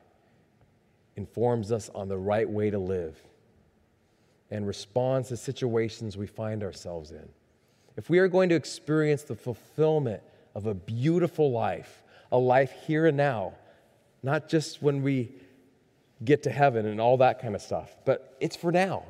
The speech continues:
The, this word is for a beautiful life now. We are going to need to know how to study the Word of God, which leads us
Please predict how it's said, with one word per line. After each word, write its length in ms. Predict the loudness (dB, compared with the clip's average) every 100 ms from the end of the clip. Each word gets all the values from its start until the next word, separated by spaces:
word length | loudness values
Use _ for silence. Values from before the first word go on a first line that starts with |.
| -2
The, 200 | 0 0
this 200 | -2 -6
word 380 | -2 0 2 2
is 200 | 0 -8
for 380 | -8 -4 -4 -8 -12 -12
a 40 |
beautiful 500 | -2 0 0 0 -2
life 320 | 0 0 -4
now. 340 | -6 -6 -8 -12 -20 _ _
We 100 | -2
are 60 | 0
going 380 | 0 0 0
to 120 | -2 -6
need 280 | -4 -6
to 100 | -8
know 400 | -10 -6 -6 -8 -10
how 160 | -12
to 80 | -12
study 500 | -16 -14 -6 -4 -4
the 120 | -8
Word 380 | -10 -8 -8 -10 -14
of 140 | -12
God, 320 | -10 -10 -12 -20 _ _ _ _ _ _ _ _ _ -4
which 200 | -2 2
leads 340 | 2 2 0
us 320 | -2 -2 -14